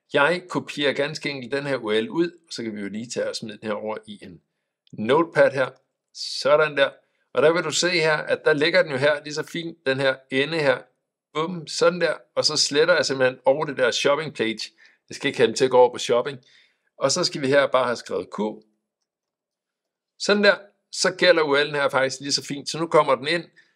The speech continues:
Så bliver folk, når de klikker på den her, ja tak-knap, de tilmelder sig nyhedsbrevet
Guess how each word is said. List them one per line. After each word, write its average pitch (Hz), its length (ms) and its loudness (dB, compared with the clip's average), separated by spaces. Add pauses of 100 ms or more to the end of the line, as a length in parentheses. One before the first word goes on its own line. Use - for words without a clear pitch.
(120)
Så 170 140 0
bliver 156 160 2
folk, 160 240 2
når 127 80 -6
de 107 140 -14
klikker 220 300 0
på 185 80 -2
den 180 160 0
her, 170 140 2 (960)
ja 160 220 4
tak-knap, 151 500 2 (260)
de 143 80 -4
tilmelder 156 480 2
sig 117 160 -4
nyhedsbrevet 127 640 0